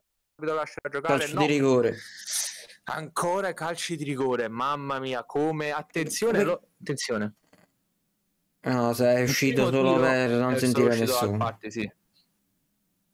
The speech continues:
Speaker 1: Ma Sasi e sbaglia.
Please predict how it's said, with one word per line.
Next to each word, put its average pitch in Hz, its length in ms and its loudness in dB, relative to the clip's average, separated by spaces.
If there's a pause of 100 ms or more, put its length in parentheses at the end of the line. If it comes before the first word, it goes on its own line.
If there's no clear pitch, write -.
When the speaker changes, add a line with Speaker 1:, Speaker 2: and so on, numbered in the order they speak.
(2500)
Speaker 1:
Ma 95 120 -8
Sasi 196 460 -4
e 135 80 -4
sbaglia. - 440 -12